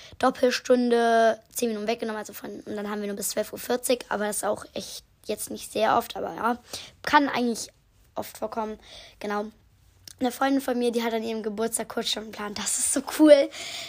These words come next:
Ich hätte das auch so gerne. Ja. Aber egal. Auf jeden Fall, ähm, ja, wie gesagt, haben wir jetzt am Mittwoch, haben wir irgendwie bis halb vier, weil wir haben halt Bio, äh, Religion,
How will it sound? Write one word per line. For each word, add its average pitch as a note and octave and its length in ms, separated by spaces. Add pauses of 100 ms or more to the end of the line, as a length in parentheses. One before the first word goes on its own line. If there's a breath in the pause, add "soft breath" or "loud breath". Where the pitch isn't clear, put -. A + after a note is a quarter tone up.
(160 loud breath)
Ich C4+ 160
hätte C4+ 100
das G#3+ 140
auch - 160
so G#3 160
gerne. G3+ 480 (400)
Ja. F#3+ 260 (520 loud breath)
Aber C4+ 200
egal. G#3+ 220 (260 loud breath)
Auf - 80
jeden C4+ 140
Fall, C4+ 560
ähm, A#3 580 (1160)
ja, A#3 180
wie A#3 80
gesagt, B3 240
haben C4 140
wir B3+ 60
jetzt B3 120
am A#3 180
Mittwoch, B3 460
haben A#3 160
wir A#3 80
irgendwie A#3+ 280
bis A3 260
halb A#3+ 260
vier, A3+ 560
weil G#3+ 140
wir A3+ 100
haben A#3 180
halt G#3+ 200 (600 loud breath)
Bio, D4+ 540 (1080)
äh, A#3 360
Religion, C4+ 1000